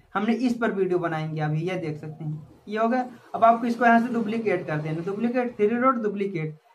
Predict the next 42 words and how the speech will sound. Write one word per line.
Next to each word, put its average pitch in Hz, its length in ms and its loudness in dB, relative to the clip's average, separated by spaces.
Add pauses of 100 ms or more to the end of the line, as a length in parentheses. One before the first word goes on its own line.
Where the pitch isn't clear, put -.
(140)
ये 233 100 0
हो 247 120 6
गया। 247 180 0
अब 214 180 0
आपको 226 240 2
यहाँ 220 160 -2
पे 233 140 -2
एक 226 200 -4
इसको 226 260 -6
delete 190 360 0
कर 160 100 -4
देना, 156 220 -2
इसको 175 200 -4
हम 202 100 -2
यहाँ 202 220 -4
से 240 280 -8
delete 226 360 2
कर 160 120 -6
दिए। 156 280 -6 (300)
Delete 247 300 0
करने 247 220 2
के 240 60 -4
बाद 269 180 0
इसको 240 240 -4
कुछ 233 200 -4
set 233 300 -2
कर 185 80 -2
लेना 175 220 0
इस 165 120 -4
प्रकार 156 300 -6
छोटा 160 280 -8
करके, 151 320 -8 (600)
ये 220 140 -2
देख 175 180 0
सकते 165 300 -10
हैं, 170 60 -6
इसे 170 160 -6
और 220 140 0
छोटा 220 280 -4
कर 233 140 0
लेना 233 260 2
है। 240 180 0